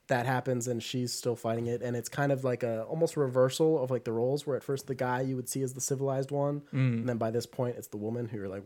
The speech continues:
Speaker 1: "Whoa," you know? Um, it was a very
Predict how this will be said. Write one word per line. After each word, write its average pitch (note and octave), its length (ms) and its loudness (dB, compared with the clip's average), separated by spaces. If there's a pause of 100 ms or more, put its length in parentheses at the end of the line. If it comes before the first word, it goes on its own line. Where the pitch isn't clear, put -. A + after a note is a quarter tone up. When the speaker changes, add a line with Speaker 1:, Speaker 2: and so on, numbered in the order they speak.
(160)
Speaker 1:
"Whoa," G#2+ 540 -6 (120)
you A#2 120 -8
know? G#2+ 260 -6 (640)
Um, E3+ 400 -10
it - 40 2
was B2+ 140 2
a C#3+ 60 0
very E3 540 6